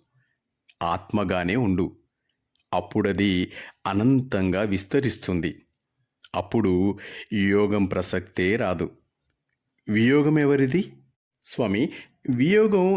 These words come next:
నాకు తెలియనిది. అయినా వియోగం ఉందా అసలు? వియోగం ఎవరికో తెలుసుకో, అదే యోగం.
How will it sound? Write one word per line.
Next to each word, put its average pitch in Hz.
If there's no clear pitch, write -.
నాకు 151
తెలియనిది. 127
అయినా 147
వియోగం 147
ఉందా 117
అసలు? 113
వియోగం 101
ఎవరికో 104
తెలుసుకో, 104
అదే 85
యోగం. 87